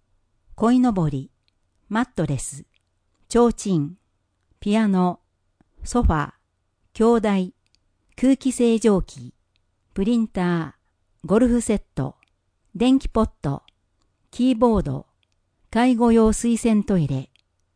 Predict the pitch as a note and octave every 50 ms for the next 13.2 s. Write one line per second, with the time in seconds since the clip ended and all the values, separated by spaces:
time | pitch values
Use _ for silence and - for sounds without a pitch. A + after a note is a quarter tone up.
0 | _ _ _ _ _ _ _ _ _ _ _ _ _ _ - - - A3+ A#3+ C4
1 | B3+ - - D#3+ E3 C3+ - _ _ _ _ _ _ _ _ _ _ _ _ _
2 | _ _ - F#3+ F3+ F3+ B3 C4 C4 B3 A#3+ A#3 - A#3+ A3+ - - G#3 G3+ G#3
3 | G3+ F#3 F3+ E3+ D#3 F3 F3 E3 E3 D#3+ D#3 - _ _ _ _ _ _ _ _
4 | _ _ _ _ _ _ _ _ G3 F3+ F#3+ B3+ A#3+ B3 G#3+ F#3 E3 C#3 C#3+ C#3+
5 | C4+ - _ G#3 A3 A#3 A#3 A#3+ A#3 - A3+ G#3+ - F3 D3 C#3 C3+ - C#3+ C#3
6 | - _ _ _ _ _ _ _ _ _ _ _ _ _ _ _ _ _ _ _
7 | _ _ _ _ _ - A#3 B3 B3+ B3 A#3 A3+ A#3 A3+ G#3+ G3+ G3+ G3 F#3+ -
8 | _ _ - - G#3+ A#3 B3+ B3+ - - C4+ B3+ A#3+ A3 A#3 G#3+ G3 F3 - C#3+
9 | C#3+ D3 C#3 C#3 C#3 C#3 - _ _ _ _ _ _ _ _ _ - - - B3+
10 | B3+ - _ - - G#3 A3+ A3+ G#3+ G#3+ G#3 - G3+ F3 D#3+ C#3 A#2 B2+ C3+ C3+
11 | - _ _ _ _ _ _ _ _ _ _ _ _ _ _ _ _ _ _ -
12 | - - C4 B3+ - _ _ _ - B3 C4 C4 B3+ B3+ B3 - B3 A3 G#3 F3
13 | C3 C#3 C#3+ -